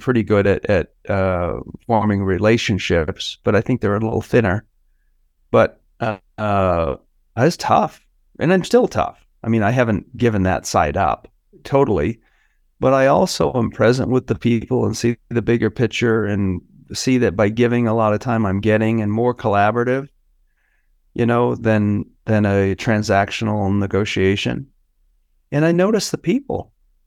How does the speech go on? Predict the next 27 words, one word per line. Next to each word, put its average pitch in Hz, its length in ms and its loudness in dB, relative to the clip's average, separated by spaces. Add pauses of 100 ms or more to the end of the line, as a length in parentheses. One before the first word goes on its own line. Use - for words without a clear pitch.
(160)
the 165 60 -2
people 233 420 2
are, 101 400 0
and 123 160 0
those 135 180 0
relationships 123 800 -2
are 92 300 0
what 101 280 -2
make 95 300 -2
life 80 240 -2
rich, - 560 -2 (840)
and, 107 200 0
or 113 240 4
nature, 117 540 -2 (380)
connection 143 460 -2
with 139 120 0
whatever 127 480 2
those 95 260 -4
things 85 300 -6
are. 80 140 -2
It's - 140 -8
connections 139 840 -2
that 87 160 -4
make 101 240 0
our 95 120 0
life 82 280 -2
rich. - 520 -2